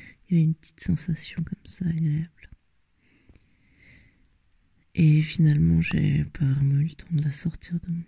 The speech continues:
sac parce que mon travail de marcheuse me prend tout mon temps. J'ai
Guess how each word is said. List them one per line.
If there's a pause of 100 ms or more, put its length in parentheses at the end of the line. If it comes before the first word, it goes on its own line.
sac (140)
parce
que (1000)
mon
travail (200)
de
marcheuse
me
prend
tout
mon (100)
temps. (1900)
J'ai